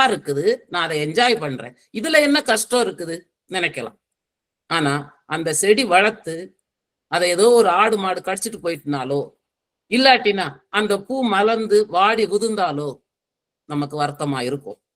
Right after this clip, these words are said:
நம்ம தேடுற அனைத்து சந்தோஷங்களும்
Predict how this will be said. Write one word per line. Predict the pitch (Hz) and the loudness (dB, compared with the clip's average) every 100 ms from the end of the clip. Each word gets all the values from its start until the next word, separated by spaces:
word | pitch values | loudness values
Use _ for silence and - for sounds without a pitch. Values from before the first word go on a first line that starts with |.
| _ _ _ _ _ _ _ _ _ _ _ _ | _ _ _ _ _ _ _ _ _ _ _ _
நம்ம | 190 240 233 226 | 2 4 4 4
தேடுற | 254 302 294 247 | 4 4 4 2
அனைத்து | 190 247 269 - 277 | 2 0 -2 -6 -4
சந்தோஷங்களும் | - 208 214 254 240 208 175 180 | -2 0 2 2 0 -4 -4 -4